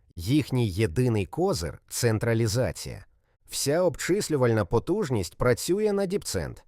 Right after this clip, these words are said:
Половина в одному місці. Тяньванський Сідзізе.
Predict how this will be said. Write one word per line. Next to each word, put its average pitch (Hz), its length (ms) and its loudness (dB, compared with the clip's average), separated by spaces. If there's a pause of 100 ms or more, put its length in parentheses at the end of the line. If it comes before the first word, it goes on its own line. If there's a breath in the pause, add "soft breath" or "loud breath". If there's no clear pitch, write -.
(480)
Половина 123 560 4
в 190 160 -4
одному 196 340 2
місці. 110 400 -2 (640)
Тяньванський 127 760 2
Сідзізе. 123 640 -2